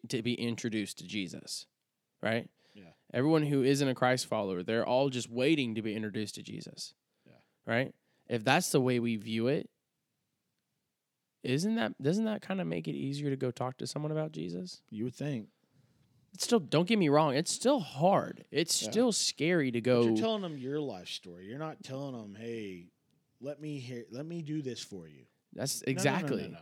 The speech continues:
Speaker 1: You're
Speaker 2: It's a
Speaker 1: telling them,
Speaker 2: different shift.
Speaker 1: dude, we're getting into what I'm about to talk about on Sunday.
Speaker 2: No, I
Speaker 1: This i-,
Speaker 2: understand.
Speaker 1: the, the whole idea of,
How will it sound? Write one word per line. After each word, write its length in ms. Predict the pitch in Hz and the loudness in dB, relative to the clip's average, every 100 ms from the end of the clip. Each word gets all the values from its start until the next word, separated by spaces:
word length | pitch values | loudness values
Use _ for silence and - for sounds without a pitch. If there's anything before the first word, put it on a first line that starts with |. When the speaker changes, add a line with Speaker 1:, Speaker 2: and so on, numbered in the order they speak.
| - - | -16 0
Speaker 1:
You're 140 | 135 | 2
Speaker 2:
It's 100 | 143 | 2
a 40 | |
Speaker 1:
telling 240 | 175 180 160 | 2 2 4
them, 160 | 156 | 2
Speaker 2:
different 160 | 147 123 | 0 -2
shift. 520 | - 143 107 - - | 0 0 -2 -6 -8
Speaker 1:
dude, 140 | 127 110 | -2 0
we're 160 | 113 | 2
getting 340 | 156 156 139 123 | 2 2 2 2
into 420 | 120 117 120 110 | 2 2 2 4
what 120 | 107 107 | 2 2
I'm 100 | 123 | 2
about 160 | 113 | 2
to 80 | 110 | 0
talk 240 | 107 104 | -2 -2
about 240 | 107 98 90 | 0 -2 -2
on 120 | 85 | -4
Sunday. 640 | - 113 113 101 62 50 50 | -2 0 0 -2 -4 -8 -10
Speaker 2:
No, 260 | 120 101 90 | -8 -6 -6
I 60 | |
Speaker 1:
This 220 | 90 117 104 | -2 -2 0
i-, 140 | 104 | -2
Speaker 2:
understand. 340 | - - - | -4 -8 -6
Speaker 1:
the, 60 | 92 | -4
the 220 | 71 85 | -4 -6
whole 260 | 117 117 110 | 0 2 4
idea 560 | 107 104 95 117 117 107 | 0 -2 -4 0 2 2
of, 460 | 95 90 87 - | 0 -4 -8 -16